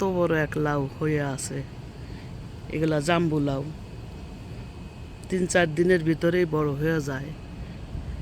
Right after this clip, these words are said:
এ আর একটা ছোট, এখানে আরো দুইটা আছে। আর উপরে দেখেন, মাশাআল্লাহ, কত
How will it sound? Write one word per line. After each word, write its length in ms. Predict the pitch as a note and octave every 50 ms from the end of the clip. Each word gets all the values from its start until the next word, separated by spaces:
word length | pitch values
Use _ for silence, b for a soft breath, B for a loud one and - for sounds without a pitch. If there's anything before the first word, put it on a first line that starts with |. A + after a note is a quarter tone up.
| - - - - - - - B B B B B B - E3+
এ 20 | E3+ E3+ E3
আর 80 | E3 E3 D#3
একটা 200 | - - - D3 C#3+ -
ছোট, 220 | - E3+ E3 - - C#3 C#3+ D3 D#3 - - - - - - - - - - - - - - - - - - - - - - - - - - - - - - - - - - - - - - - - - - - - - - - - - - - - - - - - - - - - - - - - B B B B B B B B - - - D3+ D#3+
এখানে 360 | D#3 - - F#3 F3+ F3+ E3 D3+ D#3 - - - - - - - - - - B B B B B B B - C#3
আরো 120 | D3+ E3 E3+ D#3+ D3+
দুইটা 340 | D#3 D3+ D3 C#3+ - E3+ D#3+ D#3 D3+
আছে। 220 | - - C#3+ C#3+ C#3+ - - - - - - - - - B B B B B B B - - - - - D3 C#3+
আর 160 | C#3 D3 D3 C#3+ C#3+ - - - - F3
উপরে 260 | D#3+ - F#3 F3+ F3 E3 D3 D#3
দেখেন, 280 | D3+ C3+ - F3 E3 D#3 D3 D#3
মাশাআল্লাহ, 480 | D#3 D#3 - E3 D#3+ D3+ D3 C#3 C#3+ D#3 - - - - - - - - - - - - - - - - - - - - - - - - - - - - - - - - C#2 - - - - - - G2 F#2+ F#2 F2+ - - - - - - - - - - - - - - - - - - -
কত 220 | F3+ F3+ F3 -